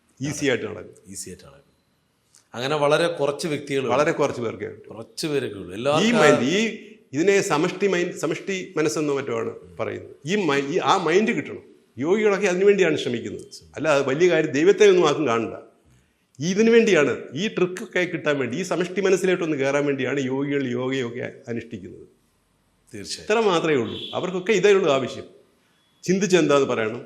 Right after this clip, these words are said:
Speaker 1: അല്ലെങ്കിൽ നമ്മളൊന്ന് ലെ-, ഒന്ന് ലിവിയേറ്റ് ചെയ്യണം, അല്ലെങ്കിൽ നമ്മൾ, ആ, ദൂരെ, വളരെ ദൂരെ ഡിസ്റ്റൻസിൽ പോയ ആൾ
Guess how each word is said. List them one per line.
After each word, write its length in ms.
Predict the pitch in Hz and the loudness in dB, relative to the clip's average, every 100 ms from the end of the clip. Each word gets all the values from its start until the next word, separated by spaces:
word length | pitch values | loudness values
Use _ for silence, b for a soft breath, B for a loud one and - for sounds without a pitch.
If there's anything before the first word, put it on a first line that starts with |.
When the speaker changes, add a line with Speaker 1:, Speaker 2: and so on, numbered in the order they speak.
| - - | -18 -10
Speaker 1:
അല്ലെങ്കിൽ 260 | 127 170 165 | -4 0 0
നമ്മളൊന്ന് 480 | 151 156 156 143 | 2 2 2 2
ലെ-, 200 | 139 139 | 2 0
ഒന്ന് 420 | 135 139 135 117 123 | -2 -2 -2 -4 -6
ലിവിയേറ്റ് 360 | 139 160 156 | -2 0 0
ചെയ്യണം, 420 | 127 113 117 113 - _ _ | 0 -4 -6 -10 -18 _ _
അല്ലെങ്കിൽ 440 | 131 151 160 151 143 | -4 -2 -2 -2 -4
നമ്മൾ, 480 | 139 143 143 131 - B B B 120 | 0 0 0 -4 -10 B B B -4
ആ, 380 | 123 120 131 127 | -2 -2 -2 -4
ദൂരെ, 320 | 135 170 165 | 0 2 2
വളരെ 300 | 123 156 165 | 4 2 2
ദൂരെ 220 | 143 147 | 0 0
ഡിസ്റ്റൻസിൽ 560 | 135 - 185 185 180 143 | -2 -2 0 2 0 0
പോയ 200 | 143 143 | 0 2
ആൾ 420 | 135 131 120 | 2 0 -2